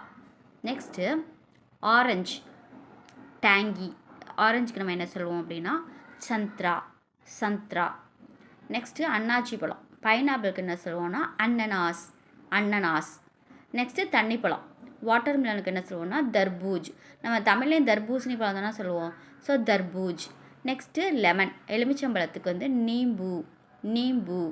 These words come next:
நெக்ஸ்ட்டு சப்போட்டா, சீக்கு,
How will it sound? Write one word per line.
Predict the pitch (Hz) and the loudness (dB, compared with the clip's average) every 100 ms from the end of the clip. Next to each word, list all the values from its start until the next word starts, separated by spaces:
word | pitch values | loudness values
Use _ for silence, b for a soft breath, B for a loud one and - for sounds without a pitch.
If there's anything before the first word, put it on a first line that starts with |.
| - - - - - - - - - - B B B - | -6 -20 -20 -20 -20 -20 -20 -20 -20 -20 B B B -6
நெக்ஸ்ட்டு | 247 - 285 330 - | -6 -6 -6 -4 0
சப்போட்டா, | 240 - 233 214 - - - _ _ _ _ _ _ _ _ _ _ _ _ _ _ _ _ - | -2 2 0 2 -2 -2 -16 _ _ _ _ _ _ _ _ _ _ _ _ _ _ _ _ -2
சீக்கு, | 311 311 - 202 | 0 0 0 -8